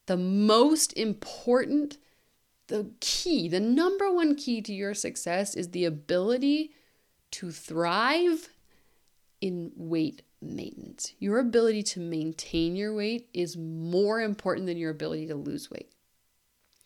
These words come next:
Because if you can maintain the weight, then you can enter any amount of weight, like a cut or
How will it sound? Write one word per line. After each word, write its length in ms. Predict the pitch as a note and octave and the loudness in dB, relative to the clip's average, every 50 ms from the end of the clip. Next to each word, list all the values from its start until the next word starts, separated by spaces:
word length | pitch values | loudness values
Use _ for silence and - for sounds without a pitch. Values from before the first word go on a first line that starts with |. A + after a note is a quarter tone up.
| _ - - - _ | _ -20 -20 -20 _
Because 180 | - F#3 E3+ F#3 | -6 -4 -2 -2
if 80 | E3+ | -2
you 100 | E3+ F3 | -2 -2
can 160 | - F#3 F3 | -2 -2 0
maintain 480 | F3 E3+ E3+ E3+ D#3+ - A3 C#4+ D#4+ C#4+ | 2 2 0 0 0 2 4 4 6 6
the 100 | A#3 F#3+ | 4 4
weight, 240 | F3 E3+ E3 D#3+ - | 2 2 2 2 0
then 160 | F3 F3 F#3 | 0 0 0
you 100 | F#3+ F#3+ | -2 -2
can 180 | - A3 G3 - | -2 -2 -2 -2
enter 400 | - C#3+ D#3+ F#3 - E3+ D#3 - - _ | -2 -4 -4 -4 -4 -4 -4 -4 -6 _
any 340 | - A3 A#3+ B3+ C4 B3+ - | -2 0 2 2 2 2 0
amount 500 | - F#3+ F3+ F3+ F3+ F3+ F#3 F#3+ - - | -2 -2 -2 -2 0 0 -2 -2 -4 -6
of 200 | - D#3+ D#3+ D3+ - - - - - _ _ _ - | -6 -8 -8 -8 -12 -18 -20 -20 -20 _ _ _ -4
weight, 380 | F#3 F#3 F3 D#3+ D#3 - - _ _ _ _ - | 0 0 2 0 0 -4 -10 _ _ _ _ -6
like 200 | - F#3 E3+ - | -4 -4 -2 -2
a 60 | - | -6
cut 420 | - - - C#4+ D4 D4+ D4 D4 - | -6 -4 0 2 4 4 2 0 -4
or 420 | - - F#3 F3+ E3+ E3 - - | -4 -2 0 0 0 0 -2 -4